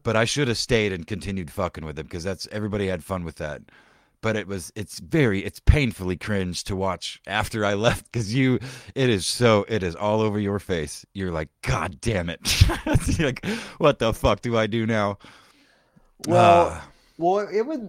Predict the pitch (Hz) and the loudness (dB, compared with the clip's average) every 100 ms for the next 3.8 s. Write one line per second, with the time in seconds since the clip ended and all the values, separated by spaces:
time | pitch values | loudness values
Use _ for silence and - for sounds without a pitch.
0 | 135 214 294 226 226 214 175 165 170 208 | -6 -6 -6 -8 -6 -4 -2 0 2 2
1 | - 185 175 151 131 175 165 127 - - | 0 0 -2 -4 -8 -6 -6 -6 -8 -8
2 | 165 190 156 120 85 67 80 92 98 - | -4 -4 -4 -6 -8 -10 -14 -14 -16 -10
3 | - 135 135 131 110 92 80 | -2 2 4 4 4 2 -2